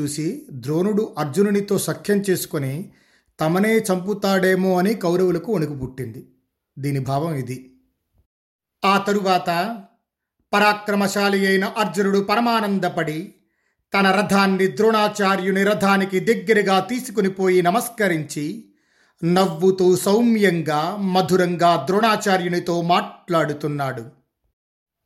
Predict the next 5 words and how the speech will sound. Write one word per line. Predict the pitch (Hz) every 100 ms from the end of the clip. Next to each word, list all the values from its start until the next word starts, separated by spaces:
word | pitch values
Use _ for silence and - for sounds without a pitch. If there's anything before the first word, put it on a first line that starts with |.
| _ 160
అనగా, | 151 139 143 147 - - _ _ _ _ _ _ _ _ _ -
"యుద్ధంలో | 160 113 160 151 151
తమరు | 147 147 147
ఎప్పుడూ | 151 175 - 180 156
దుర్జయులే. | 147 131 143 139 147 127 123 120